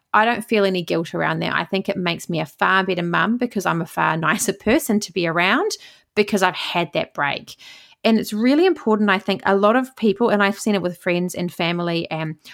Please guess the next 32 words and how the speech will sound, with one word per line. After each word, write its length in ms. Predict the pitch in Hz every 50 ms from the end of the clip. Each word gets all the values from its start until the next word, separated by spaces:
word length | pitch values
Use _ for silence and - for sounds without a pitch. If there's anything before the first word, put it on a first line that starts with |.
| - _
women 300 | - 202 233 220 220 214
that 140 | 202 190 -
come 200 | - 208 208 202 196
to 100 | - 208
me 160 | 190 180 170
and 80 | 165
ask 200 | 165 165 175 -
me 60 | 180 170
for 140 | - -
advice 460 | - - - 254 254 247 247 254 254 -
and 100 | 190 170
women 160 | 165 165 165
that 80 | 160
I 80 | 156 156
look 200 | 160 160 - -
after, 480 | 220 226 240 240 - - 240 220 220 226 - - - - - _ _ _ -
is 140 | 208 208 -
that 240 | - 214 208 - 202
they 240 | 202 196 190 165 _
don't 360 | - 214 196 202 220 208 - -
take 220 | - 240 226 226
time 260 | - - - 196 185 185
out 180 | 175 170 -
because 300 | - 185 - - 190 -
they 120 | - 165 170
feel 440 | - - 190 180 175 170 180 - -
bad 440 | 170 - - 175 160 156 160 160 -
or 140 | - 202 175 -
guilty 460 | - 180 175 175 170 - 175 156 151
taking 720 | - - - - - - 175 170 190 - - 180 165 165 180
time 360 | - - - 160 151 143 135
out. 360 | 117 - - - 156 -